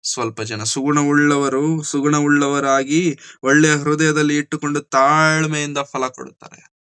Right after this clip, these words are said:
ಫಲ ಕೊಡಬೇಕು ದೇವರಿಗೆ, ಫಲ ಬರಬೇಕು ದೇವರಿಗೆ. ಫಲಗಳಿಲ್ಲದೆ ಇರುವಂತದ್ದು ದೇವರಿಗೆ ಬೇಡ. ಅದೇ ತಾನೇ ಪ್ರಿಯರೇ, ಮೂರು ವರ್ಷಗಳ ಕಾಲ ಫಲಕ್ಕೋಸ್ಕರ ದೇವರು ಯೇಸು ಸ್ವಾಮಿ ಹುಡುಕಿದ್ರು, ಯಜಮಾನನ ಹುಡುಕಿದ್ರು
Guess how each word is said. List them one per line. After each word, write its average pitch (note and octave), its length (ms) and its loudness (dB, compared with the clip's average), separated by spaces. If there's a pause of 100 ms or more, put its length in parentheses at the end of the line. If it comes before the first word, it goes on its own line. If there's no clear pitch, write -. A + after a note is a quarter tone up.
(1200)
ಫಲ A2+ 220 -2
ಕೊಡಬೇಕು A#2 520 -8
ದೇವರಿಗೆ, A2+ 640 -8 (760)
ಫಲ B2 220 0
ಬರಬೇಕು B2+ 560 0
ದೇವರಿಗೆ. A#2+ 480 -4 (540)
ಫಲಗಳಿಲ್ಲದೆ B2+ 680 0
ಇರುವಂತದ್ದು A#2 840 -8 (220)
ದೇವರಿಗೆ A2 760 -6
ಬೇಡ. A#2 180 -6
ಅದೇ - 340 -10
ತಾನೇ C#3+ 180 -4
ಪ್ರಿಯರೇ, C#3+ 240 -4
ಮೂರು A#2 300 -6
ವರ್ಷಗಳ C3 400 -4
ಕಾಲ C#3+ 260 -4
ಫಲಕ್ಕೋಸ್ಕರ C3+ 680 -6
ದೇವರು A#2+ 300 -6
ಯೇಸು A#2 200 -6
ಸ್ವಾಮಿ A2+ 320 -8
ಹುಡುಕಿದ್ರು, A2 420 -8
ಯಜಮಾನನ B2 480 -2
ಹುಡುಕಿದ್ರು A2+ 540 -12